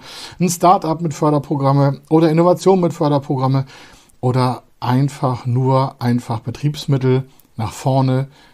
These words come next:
investieren, um skalieren zu können. Also es geht um Geld und die Frage ist, wie kommen Sie da eigentlich ran? Wir haben ganz viele Praxisbeispiele auf unseren Kanälen, aber es gibt immer noch viele, die sagen, "Mensch,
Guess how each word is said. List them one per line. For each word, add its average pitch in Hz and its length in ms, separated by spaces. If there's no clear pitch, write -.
investieren, 127 720
um 120 160
skalieren 135 400
zu 95 100
können. - 220
Also 127 240
es 117 80
geht 147 180
um 113 140
Geld 147 340
und 123 140
die 113 80
Frage 127 340
ist, 131 380
wie 131 280
kommen 131 280
Sie 123 160
da 123 180
eigentlich 113 580
ran? 104 220
Wir 117 100
haben 123 100
ganz 139 200
viele 156 200
Praxisbeispiele 139 960
auf 143 160
unseren 120 300
Kanälen, 139 640
aber 135 540
es - 100
gibt - 220
immer 175 180
noch 147 140
viele, - 280
die 117 120
sagen, 123 280
"Mensch, 175 280